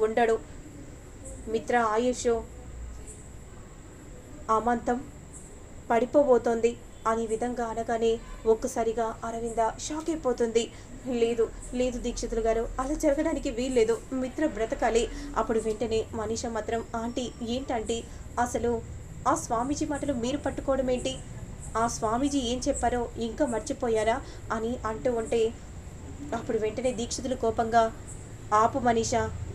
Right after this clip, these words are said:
నువ్వే ఇదంతా కట్టుకథ అల్లావని, అసలు నేను ఇక్కడికి రాకుండా చేసిందే తను, ఇక దొంగ బాబాను క్రియేట్ చేసింది కూడా మనీషానే అరవింద"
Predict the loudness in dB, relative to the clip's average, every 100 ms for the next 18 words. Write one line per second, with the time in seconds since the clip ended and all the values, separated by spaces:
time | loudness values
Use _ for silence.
0 | -6 2 2 6 4 4 2 2 4 4
1 | 4 -2 -8 -10 -12 2 2 4 2 4
2 | 4 4 0 4 4 6 6 4 0 -6
3 | -10 -8 0 2 2 4 4 2 -4 -12
4 | -4 2 4 4 0 0 0 0 2 4
5 | 4 2 2 4 4 2 -10 -8 0 2
6 | 2 2 4 4 4 -4 4 6 6 2
7 | -2 -12 -12 -12 -12 -14 -14 -14 -12 -12
8 | -12 -12 -12 -12 -12 -12 -12 -12 -12 -12
9 | -12 -10 -4 -2 2 4 4 0 -8 -12
10 | 0 4 6 6 6 6 4 0 0 2
11 | 2 4 2 2 -2 2 4 4 2 -8
12 | -12 -6 2 4 4 4 4 4 4 4
13 | 4